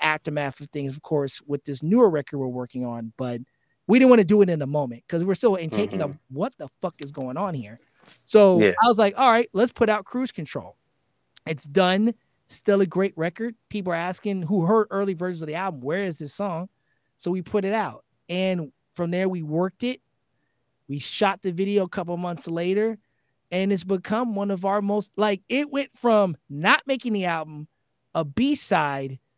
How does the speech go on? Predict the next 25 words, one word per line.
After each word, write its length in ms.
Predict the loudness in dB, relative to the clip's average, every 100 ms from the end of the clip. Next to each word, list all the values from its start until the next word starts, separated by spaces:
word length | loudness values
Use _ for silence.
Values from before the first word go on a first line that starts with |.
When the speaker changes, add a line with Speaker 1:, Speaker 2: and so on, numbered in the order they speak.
| _ _ _
Speaker 1:
to 380 | -6 0 0 0
one 400 | -2 -4 0 2
of 100 | 2
our 120 | 2 0
most 220 | 0 -2
successful 480 | -8 -8 -10 -10 -12
singles. 460 | -10 -10 -10 -14
May-, 300 | -10 -8 -8 -2
like, 300 | 0 0 -2
I'm, 400 | -2 0 0 -2 -4
like, 220 | -4 -4 -8 -6
It's 240 | -6 -2
All 160 | -2 -2
Love 440 | -2 -2 -2 -6 -8
and 160 | -10 -8
Cruise 240 | -6 -6
Control 320 | -6 -6 -2
are 120 | -2 -2
our 60 |
most 240 | -4 -8 -10
successful 440 | -10 -10 -10 -14
singles 380 | -14 -14 -14 -18
at 120 | -20
this 160 | -20 -20
point. 480 | _ -20 _ -20